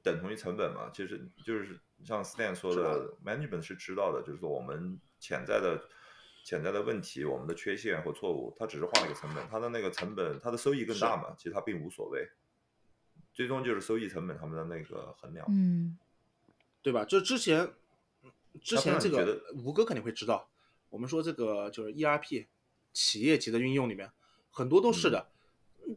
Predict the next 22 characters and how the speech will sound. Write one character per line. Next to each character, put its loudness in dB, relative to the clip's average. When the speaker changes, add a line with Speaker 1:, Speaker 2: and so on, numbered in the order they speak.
Speaker 2:
大 8
家 8
怨 6
声 0
载 6
道 10
很 4
多 6
年 4
了， 4
Speaker 1:
对。 -16
Speaker 2:
年 6
年 6
都 6
在 10
骂， 10
骂 10
有 10
什 2
么 4
用 6
啊？ 2